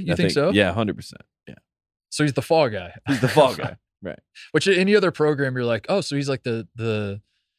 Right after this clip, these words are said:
Speaker 1: he, they, they must really respect him and, like,
Speaker 2: <laughs>
Speaker 1: really, you know." And at Duke, it's like, "No, he's the fall guy." Kentucky
Speaker 2: Yeah.
Speaker 1: would probably be that way too, wouldn't you say?
Speaker 2: Right. Who's the fall guy at Kentucky right now? It's
Speaker 1: If
Speaker 2: good.
Speaker 1: Ken-,
Speaker 2: Probably
Speaker 1: if
Speaker 2: Brad Calipari.
Speaker 1: If, uh, if, if Cal,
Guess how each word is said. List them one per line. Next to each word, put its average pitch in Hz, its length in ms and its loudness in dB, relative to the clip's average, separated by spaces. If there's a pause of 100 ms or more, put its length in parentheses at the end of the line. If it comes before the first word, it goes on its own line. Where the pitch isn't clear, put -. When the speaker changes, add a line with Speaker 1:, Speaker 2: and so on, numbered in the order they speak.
(520)
Speaker 1:
he, 127 120 -8 (400)
they, 139 100 -2
they 143 120 2
must 160 180 0
really 139 300 2 (100)
respect 143 460 2
him 156 220 4
and, - 60 2
like, 131 200 2
Speaker 2:
<laughs> - 40 -2
Speaker 1:
really, 151 540 2
you 156 80 2
know." 127 240 -2 (420)
And 123 80 -6
at 110 60 -8
Duke, 120 240 -2
it's - 80 -14
like, 107 140 -6
"No, 101 180 -6
he's 95 140 -10
the 95 80 -14
fall 92 200 -12
guy." 92 220 -16
Kentucky 220 320 0
Speaker 2:
Yeah. 185 60 2
Speaker 1:
would 123 80 -4
probably 107 240 -2
be 101 60 -6
that 98 120 -8
way 95 140 -8
too, 95 240 -14
wouldn't 90 180 -14
you - 60 -20
say? 90 180 -12
Speaker 2:
Right. 73 140 -10 (140)
Who's 160 180 2
the 143 80 -2
fall 107 260 -2
guy 92 200 -2
at 82 80 -16
Kentucky 85 380 -8
right 73 160 -12
now? 67 220 -16
It's - 80 -4
Speaker 1:
If - 80 -2
Speaker 2:
good. - 80 2
Speaker 1:
Ken-, 151 160 -2
Speaker 2:
Probably 160 220 4
Speaker 1:
if 123 60 -6
Speaker 2:
Brad 95 300 -4
Calipari. 76 600 -10 (560)
Speaker 1:
If, 139 200 0
uh, 135 300 2
if, 131 260 -4
if 131 140 -4
Cal, 139 640 -2